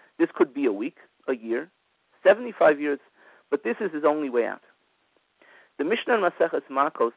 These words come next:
teaches us an incredible concept relating to this idea. The Mishnah teaches that the mothers of the Kohanim Gedolim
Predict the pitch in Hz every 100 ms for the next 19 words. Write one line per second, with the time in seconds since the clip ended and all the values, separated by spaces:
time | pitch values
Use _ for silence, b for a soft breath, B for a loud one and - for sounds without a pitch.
0 | - 170 143 120 117 - _ b b b
1 | b b b 135 131 131 220 254 190 156
2 | - 151 151 113 110 - 113 117 123 123
3 | 123 113 117 - 104 131 - _ _ _
4 | b b b b b 156 269 - 247 -
5 | 226 - 135 131 - _ _ b b b
6 | 147 143 139 180 220 214 160 139 143 131
7 | - 175 202 185 131 131 143 107